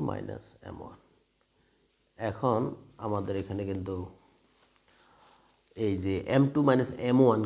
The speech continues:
কিন্তু আমার কোনো মান নাই। আমার কাছে আছে, আমাদের কাছে আছে হলো এম ওয়ান প্লাস এম টুর মান আছে, এম ওয়ান প্লাস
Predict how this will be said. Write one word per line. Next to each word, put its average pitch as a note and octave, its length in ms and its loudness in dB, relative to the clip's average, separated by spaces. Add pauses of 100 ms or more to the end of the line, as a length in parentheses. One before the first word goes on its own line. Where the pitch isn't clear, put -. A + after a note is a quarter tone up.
কিন্তু G2+ 260 0 (1000)
আমার G#2 260 0
কোনো G2+ 120 -2 (100)
মান G2 120 -2 (100)
নাই। F2 100 -6 (100)
আমার G#2+ 200 -2
কাছে A2+ 260 -4
আছে, C#3 200 -6 (1500)
আমাদের G#2+ 360 -2
কাছে A2+ 280 -2
আছে A2 240 -4
হলো B2 180 -2 (360)
এম A2+ 80 0 (100)
ওয়ান A2+ 200 4 (200)
প্লাস G2+ 240 -2 (140)
এম G2+ 140 -2
টুর G2+ 220 -6
মান C2 120 -10 (100)
আছে, - 180 -20 (1400)
এম A2 280 -4
ওয়ান A2+ 220 4 (160)
প্লাস F#2+ 300 -4